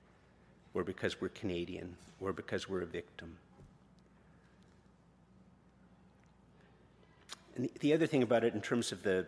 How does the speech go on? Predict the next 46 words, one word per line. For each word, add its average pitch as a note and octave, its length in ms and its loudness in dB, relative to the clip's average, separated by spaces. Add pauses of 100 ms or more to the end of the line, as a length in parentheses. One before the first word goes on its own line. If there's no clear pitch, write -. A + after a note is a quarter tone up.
the G2 80 0
death G#2 320 -2
of F2 80 -2
the - 220 2
fig G2 160 2
tree, - 300 -4
it's - 200 -8
just - 200 -6
one G#2 100 -4
of F2 40 -4
those F2 180 -2
weird F2 400 -4
things. F#2+ 400 -6
It's - 180 -12
like, F2+ 260 -2 (680)
okay, - 160 0
really? G#2+ 240 2
You A#2 100 0
have F#2 120 -2
a F2+ 40 -6
problem G#2 320 -4
with B2+ 120 -2
that? C3+ 200 2
Like, - 180 -4
you, G2+ 180 -2
you've G#2 160 0
never G#2 260 2
once F#2+ 240 -2
had G#2 100 0
a F2+ 60 -2
cut - 300 -4
flower G#2 500 0
in D#3+ 120 0
your D#3 120 0
house? D#3+ 560 -6 (400)
You, G#2 160 -8
you A#2 80 -2
do C3 160 4
realize A#2+ 400 4
that - 400 -4
cutting A#2+ 280 -2
the G2+ 60 0
flower G2 440 -2 (100)
kills B2 400 -6
the - 80 -8
flower? - 380 0